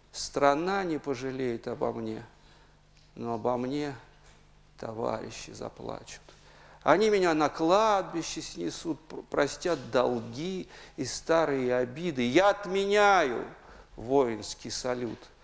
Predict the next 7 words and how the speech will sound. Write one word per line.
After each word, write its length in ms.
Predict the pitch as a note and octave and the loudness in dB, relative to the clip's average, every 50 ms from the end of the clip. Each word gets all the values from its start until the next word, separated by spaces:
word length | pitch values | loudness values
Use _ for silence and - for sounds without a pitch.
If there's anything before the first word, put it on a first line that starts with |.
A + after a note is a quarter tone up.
| - - - - - - - - _ _ _ - | -20 -20 -20 -20 -20 -20 -20 -20 _ _ _ -12
Не 140 | A2+ A#2+ B2+ | -8 -6 -2
надо 460 | C#3 D3+ D#3+ D#3 C3+ A2+ - - G#2 | 0 2 4 4 4 2 0 -4 -8
мне 380 | G2+ A2+ A2+ A2 A2 - - - - - - | -8 -8 -10 -10 -10 -12 -12 -14 -18 -20 -14
гражданской 1000 | G#2+ G2 A2 A2+ A#2+ A2+ - G2 G2 G2+ A#2+ A#2 G#2+ F#2+ - - - - - G#2+ | -8 -4 -2 0 0 0 -2 -6 -6 -4 -2 -2 -2 -2 -6 -10 -12 -12 -12 -14
панихиды. 800 | - - A2+ A#2 A2+ G#2+ - - - A#2+ A2 A2 - - - C3+ - _ _ _ - - _ _ _ _ _ _ _ _ _ _ _ - | -12 -12 -10 -8 -8 -10 -10 -12 -12 -10 -10 -10 -10 -12 -18 -20 -20 _ _ _ -20 -20 _ _ _ _ _ _ _ _ _ _ _ -10
Я 240 | A#2+ A#2+ C3+ C#3+ C#3+ | -4 -2 0 0 0
никогда 1120 | C#3+ C#3+ C3+ C3 - D#3 C#3 B2 B2 A#2 A2+ A#2+ C3+ C#3+ D3+ F#3+ A3+ C4 C4+ C4+ C4 | 0 -2 -4 -4 -2 -2 -2 -2 -2 -6 -12 -10 -2 2 2 4 4 2 0 -2 -4